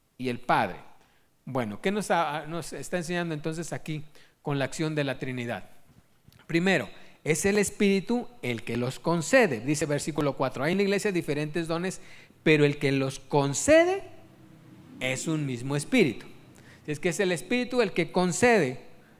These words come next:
estos regalos, estos dones, estas habilidades. Entonces el Espíritu concede esto. Pero miren el versículo once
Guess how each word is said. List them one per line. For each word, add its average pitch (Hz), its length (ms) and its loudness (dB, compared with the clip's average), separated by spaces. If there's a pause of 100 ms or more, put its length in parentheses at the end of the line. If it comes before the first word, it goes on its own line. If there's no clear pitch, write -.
estos 160 640 0 (100)
regalos, 147 680 2
estos 151 440 -2
dones, 156 460 0
estas 135 400 -6
habilidades. 135 920 0 (580)
Entonces 160 280 0
el 156 100 2
Espíritu 165 460 2
concede 147 400 0
esto. 127 200 -4
Pero 156 200 2
miren 226 280 4
el 202 100 4
versículo 202 720 0
once 190 540 -2